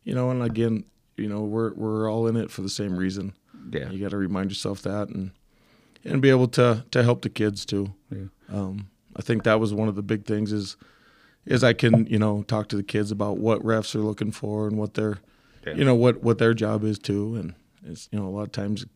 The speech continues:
Speaker 1: you get the kids looking at you like, "Can we actually run that?" I'm like, "Yeah, no, it's legal. <laughs> It, it, we can do that."
Speaker 2: <laughs> That's funny. No, when you get a technical, did, were they, did you get 'em your money's worth in a technical, or you just,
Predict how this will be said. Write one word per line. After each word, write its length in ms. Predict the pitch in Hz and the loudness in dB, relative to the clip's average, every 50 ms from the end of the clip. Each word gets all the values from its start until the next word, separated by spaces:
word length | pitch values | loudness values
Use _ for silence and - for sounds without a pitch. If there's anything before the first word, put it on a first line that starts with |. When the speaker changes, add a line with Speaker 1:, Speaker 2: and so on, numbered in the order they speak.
| - | -16
Speaker 1:
you 80 | - - | -12 -8
get 100 | 110 101 | -8 -8
the 40 | 92 | -8
kids 280 | _ - - 104 98 101 | _ -8 -8 -8 -6 -4
looking 240 | 107 101 - 104 107 | -6 -6 -4 -4 -4
at 140 | 104 98 - | -4 -4 -4
you 60 | 101 | -4
like, 320 | 104 101 92 - - - _ _ _ _ _ _ _ _ _ _ _ _ - | -4 -6 -6 -10 -14 -20 _ _ _ _ _ _ _ _ _ _ _ _ -2
"Can 80 | 110 | -2
we 100 | 113 139 | -2 -2
actually 320 | 170 180 151 - - 139 117 | -2 -6 -6 -6 -6 -6 -4
run 220 | 98 98 117 139 | -4 -4 -4 -4
that?" 300 | 156 156 156 - - - - | -6 -8 -10 -12 -16 -14 -12
I'm 60 | 107 | -12
like, 140 | 101 104 - _ | -12 -12 -14 _
"Yeah, 220 | - - 147 151 131 | -8 -8 -6 -4 -4
no, 200 | 110 110 107 110 | -4 -4 -2 -4
it's 180 | 123 135 - | -4 -6 -6
legal. 380 | - 120 135 131 - 147 131 147 _ _ | -6 -4 -6 -4 -6 -8 -10 -10 _ _
<laughs> 100 | - - | -16 0
It, 520 | - 135 117 - - - - - 139 131 123 131 143 - | 2 2 4 8 8 8 8 8 4 6 6 2 4 4
it, 80 | 123 127 | 2 2
we 140 | 131 127 | 2 0
can 100 | 123 - | 0 0
do 140 | 220 208 151 | 0 0 2
that." 260 | 113 117 113 127 - - - _ | 0 0 -2 -2 -6 -12 -12 _
Speaker 2:
<laughs> 1200 | - 101 - - - - - - - 104 - - 107 - _ _ _ _ - - - - - - _ | -4 -4 -4 -4 -12 -14 -10 -8 -10 -10 -6 -8 -10 -10 _ _ _ _ -20 -18 -18 -18 -20 -8 _
That's 200 | 117 104 90 - | -4 -4 -4 -2
funny. 260 | - - 92 90 90 - - - - - | -2 -2 -2 -2 -4 -8 -14 -20 2 6
No, 120 | 143 156 | 6 6
when 200 | 160 165 151 143 | 8 8 6 6
you 80 | 143 143 | 6 4
get 120 | 165 165 | 4 2
a 60 | 151 | 2
technical, 640 | 123 - 139 131 127 - 131 107 87 110 98 92 90 | 0 4 4 4 6 6 2 2 4 2 2 2 2
did, 320 | 87 95 101 90 87 - | 2 0 0 0 -2 0
were 140 | 117 113 110 | 2 4 6
they, 180 | 107 104 98 82 - - _ _ _ _ - - _ _ _ - _ _ _ _ | 6 4 4 2 -2 -12 _ _ _ _ -20 -20 _ _ _ -20 _ _ _ _
did 160 | 120 117 107 | -2 0 0
you 60 | 110 | 2
get 160 | 90 139 139 | 4 4 6
'em 180 | 127 117 110 107 | 8 8 6 6
your 120 | 101 104 | 6 4
money's 300 | 101 98 98 107 113 107 104 | 4 4 4 4 2 2 2
worth 160 | 117 117 110 | 2 2 4
in 60 | 123 113 | 2 0
a 40 | |
technical, 460 | 98 - 117 113 - 120 113 - - 120 | 2 2 0 0 0 -2 -4 0 2 2
or 240 | 117 117 113 107 | 4 4 4 4
you 180 | 98 95 95 95 | 4 2 0 -2
just, 380 | 87 85 98 92 - _ - | -2 -2 -4 -4 -4 _ -16